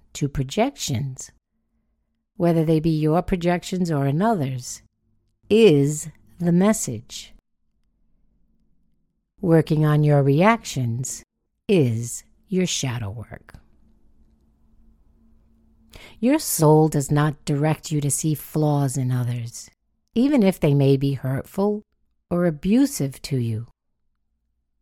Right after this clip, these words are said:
What it does direct you to is to see what is inside of yourself. So whatever a projection is showing you, whether you are the one projecting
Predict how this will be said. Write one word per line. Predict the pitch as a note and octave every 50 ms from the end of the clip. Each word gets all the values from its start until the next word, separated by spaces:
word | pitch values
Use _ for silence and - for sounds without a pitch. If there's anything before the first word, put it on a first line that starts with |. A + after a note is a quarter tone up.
| _ _ _ _ _ _ _ _ -
What | E3+ D#3 C#3+
it | C#3+ C#3+ D3 -
does | A#3 C4 D4 D4 B3+ G#3
direct | - E3+ B2+ B2 B2 A#2+ A2+ -
you | B2 A#2
to | A2+ - - B2+ A#2 A2+ B2 C#3 - _ _ _ _ _ _ _ _ _ _ _ _ _ -
is | - F3 D3 -
to | - F3 D3+
see | - - - - F#3 F3+ F#3 G3+ G#3+ A#3 C4+
what | - - D#3+ D3 C#3
is | C#3+ C#3+ -
inside | - D#3 D3 D3+ D3+ - - D#3 C#3 C#3 C#3 C#3+
of | D3 C#3
yourself. | D#3 D3+ D3 C#3 - - - A#2 A2 A2 A2+ - - - - _ _ _ _ _ _ _ _ _ _ _ _ _ _ _ _ _ _ _ _ _ _ _ _ _ _ _ _ _ _ _ _ _ _ _ _
So | - - E3+
whatever | D#3+ D#3+ E3 D#3+ E3 E3+ F3 F3 G3 G#3+ A3 -
a | D#3
projection | - E3 C3 C3 D3 C#3+ C#3+ C#3 - F#3 F#3+
is | G3 G#3
showing | G3+ - - B3 B3 A3+ F#3+ D#3 C#3
you, | B2+ B2 B2 A#2+ C3+ D3+ D#3 _ _ _ _ _ _ _ _ _ _ _ _ _ _ _ _ _ _ _ _ _ -
whether | E3+ D#3+ D3+ C#3+ D3+
you | D3 D3 D#3 D3+ D3+
are | D3+ D3
the | C#3+ D3
one | C#3 C#3+ C#3+ C#3+ C#3+ C#3
projecting | - C#3+ C3+ C3 - C#3+ C#3 C3+ C3+ _ - - F#3 G3+ A3+ A#3+ B3